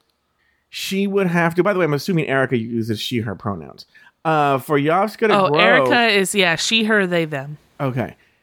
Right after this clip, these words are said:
Speaker 1: For Yovska to grow, she would have to get rid of the mask, I think. Otherwise, the, the
Speaker 2: Yeah.
Speaker 1: mask is gonna always hold her back.
Speaker 2: They, they, yeah, they're not, historically, they're not very,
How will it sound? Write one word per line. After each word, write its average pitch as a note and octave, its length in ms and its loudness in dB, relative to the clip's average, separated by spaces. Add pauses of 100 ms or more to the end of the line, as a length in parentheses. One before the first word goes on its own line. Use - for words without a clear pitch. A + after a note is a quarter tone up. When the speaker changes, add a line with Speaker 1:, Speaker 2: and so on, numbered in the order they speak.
(140)
Speaker 1:
For E3+ 180 0
Yovska G3+ 440 0
to G#3 80 2
grow, G3 260 0
she F#3 140 0
would E3+ 60 2
have G#3 100 -2
to F#3+ 80 0
get F3+ 160 -2
rid D#3 120 0
of C#3 60 -2
the B2 80 -2
mask, A2 560 -4
I A2+ 80 -12
think. - 400 -18 (360)
Otherwise, G3 420 2
the, C#3+ 240 -2
the C3+ 200 0
Speaker 2:
Yeah. D#3+ 120 4
Speaker 1:
mask F3+ 300 2
is D3+ 60 -2
gonna D3 220 -4
always C#3+ 480 0 (200)
hold A#2+ 320 0
her A#2 100 -2
back. F#2+ 480 -8 (180)
Speaker 2:
They, G#3 360 -2 (100)
they, A3+ 320 -2
yeah, G3 320 -2
they're A#3 200 0
not, D4+ 360 -2 (640)
historically, A#3+ 600 0
they're F3+ 180 2
not F3 280 0
very, E3+ 460 -2